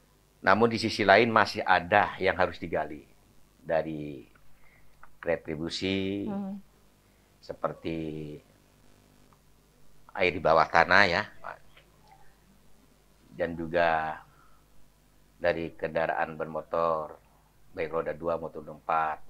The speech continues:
Speaker 1: Makanya saya kemarin menyambut baik sebagai mitra kerja dari Bapenda. Menyambut baik ada langkah-langkah dari Bapenda,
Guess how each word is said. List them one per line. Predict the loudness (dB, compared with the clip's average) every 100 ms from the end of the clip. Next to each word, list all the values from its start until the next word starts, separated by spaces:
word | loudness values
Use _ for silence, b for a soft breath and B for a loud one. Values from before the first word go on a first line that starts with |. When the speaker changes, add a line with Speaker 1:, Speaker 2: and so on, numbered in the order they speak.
| -18 -20 -20 b b -8
Speaker 1:
Makanya | 0 0 4 6 6 4 -4 -16 -20 -20 -18 -18 -18 -20 -2
saya | 2 2
kemarin | 2 0 2 2
menyambut | -2 -2 -4 -4
baik | 0 0 0 -6 _
sebagai | -18 -6 -6 -4 -6 -6 -12 _ _ -4
mitra | 2 2
kerja | 4 0 2
dari | 2 2 -2 -6 -10
Bapenda. | -2 0 0 -6 -6 -6 -12 -20 b b b b b b b _ _ 2
Menyambut | 6 6 6
baik | 6 6 2 4
ada | 8 10 12
langkah-langkah | 10 8 6 6 4 2 0 B B B _ -20 -20 _ -16
dari | 0 2 2 2
Bapenda, | 0 -2 -4 -4 -6